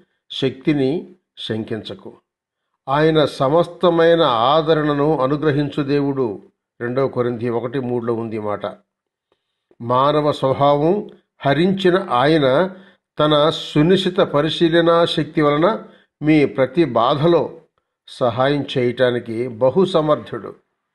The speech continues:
సహోదరుడు జేఆర్ మ్యాక్డఫ్. మన చీకటి మార్గంలో మేఘాలు అలుముకున్నప్పుడు మన భయాన్ని,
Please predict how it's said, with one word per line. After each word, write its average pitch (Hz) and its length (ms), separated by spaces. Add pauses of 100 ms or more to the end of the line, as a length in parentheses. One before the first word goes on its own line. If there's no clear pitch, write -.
(380)
సహోదరుడు 107 520
జేఆర్ 135 500
మ్యాక్డఫ్. 104 720 (1600)
మన 160 120
చీకటి 190 600
మార్గంలో 156 880 (640)
మేఘాలు 139 640
అలుముకున్నప్పుడు 143 1000 (840)
మన 139 160
భయాన్ని, 160 880